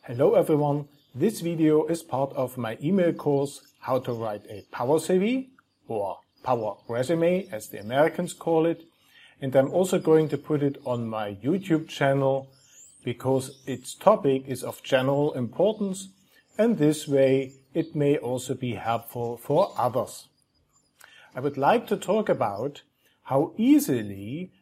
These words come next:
a lot of C Vs could be improved by just leaving out damaging information. Damaging information is anything that actually decreases your chances of getting invited to a job interview.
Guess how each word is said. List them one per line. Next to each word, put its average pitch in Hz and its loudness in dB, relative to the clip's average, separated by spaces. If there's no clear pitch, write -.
a 123 -4
lot 190 4
of 233 0
C - -6
Vs 123 -4
could 220 -2
be 202 -6
improved 135 -4
by 120 -4
just - -6
leaving 156 2
out 131 0
damaging 135 0
information. 107 -8
Damaging 214 0
information 147 0
is 113 -6
anything 156 0
that 131 4
actually 151 0
decreases 147 2
your 123 0
chances 139 -4
of 151 2
getting 143 2
invited 113 -2
to 127 -2
a 127 0
job 139 4
interview. 101 -4